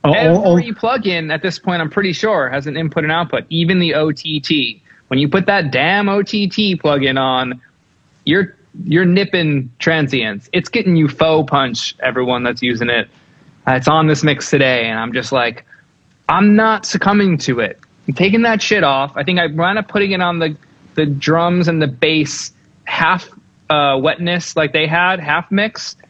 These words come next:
Speaker 2: because it was giving vibe that I'm like, "I don't like this song enough to, like, really dive in on." But it's off the vocal, it's off the keyboard. It's like, fuck that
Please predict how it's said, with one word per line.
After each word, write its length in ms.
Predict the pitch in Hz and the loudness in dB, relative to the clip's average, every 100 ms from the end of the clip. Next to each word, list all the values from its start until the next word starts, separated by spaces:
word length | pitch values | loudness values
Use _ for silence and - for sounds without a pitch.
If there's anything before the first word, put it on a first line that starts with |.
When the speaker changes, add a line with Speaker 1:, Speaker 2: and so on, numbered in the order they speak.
| _ _ - | _ _ -4
Speaker 2:
because 220 | 151 156 | 0 2
it 60 | 156 | 2
was 160 | 147 127 | 0 2
giving 380 | 147 160 151 | 0 2 2
vibe 320 | 143 156 160 156 | 2 4 2 0
that 60 | |
I'm 100 | 147 | -2
like, 160 | 143 - | -4 -4
"I 60 | |
don't 180 | 156 147 | -6 -2
like 200 | 139 139 | -2 -2
this 140 | 151 - | -6 -2
song 320 | 151 160 180 | 0 0 -2
enough 320 | 185 196 - | -2 -4 -6
to, 100 | - | -4
like, 180 | 139 123 | -2 -2
really 600 | 123 127 135 147 156 160 151 - | -2 0 0 2 0 2 0 0
dive 340 | 160 156 165 170 | 0 2 2 2
in 160 | 185 190 | 0 0
on." 400 | 196 208 220 233 _ _ - | 0 -2 -2 -8 _ _ -2
But 280 | 151 - - | -2 -4 -8
it's 300 | - - - - | -10 -8 -6 0
off 280 | 214 208 | 0 2
the 100 | 165 | 0
vocal, 540 | 135 147 143 147 143 139 - | 2 2 2 0 0 -4 -8
it's 140 | 175 - | -6 0
off 280 | 208 202 - | 0 0 -2
the 80 | 151 | -6
keyboard. 520 | - 151 147 143 139 | -2 0 2 2 0
It's 100 | 139 | -2
like, 200 | 143 - | -6 -6
fuck 400 | - 220 247 - | -2 0 0 0
that 400 | 202 196 190 | 0 2 -2